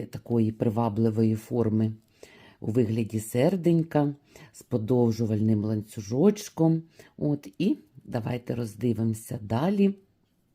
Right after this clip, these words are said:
От. Так, тут от трошки я його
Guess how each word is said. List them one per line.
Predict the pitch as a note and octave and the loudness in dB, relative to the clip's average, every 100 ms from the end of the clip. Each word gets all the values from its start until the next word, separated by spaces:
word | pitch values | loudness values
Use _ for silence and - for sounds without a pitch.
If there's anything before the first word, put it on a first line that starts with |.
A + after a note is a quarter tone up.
| _ _ _ _ _ _ - _ | _ _ _ _ _ _ -20 _
От. | C#3+ D3+ D3+ - _ _ _ _ _ | -4 -2 -6 -14 _ _ _ _ _
Так, | - G2+ - | -10 -10 -8
тут | A#2+ - | -10 -8
от | A#2+ - | -12 -8
трошки | A#2+ A#2 - - A#2 - - _ | -8 -8 -10 -14 -14 -16 -20 _
я | A#2+ | 0
його | A#2 A#2 A#2 A#2 | 2 0 0 -4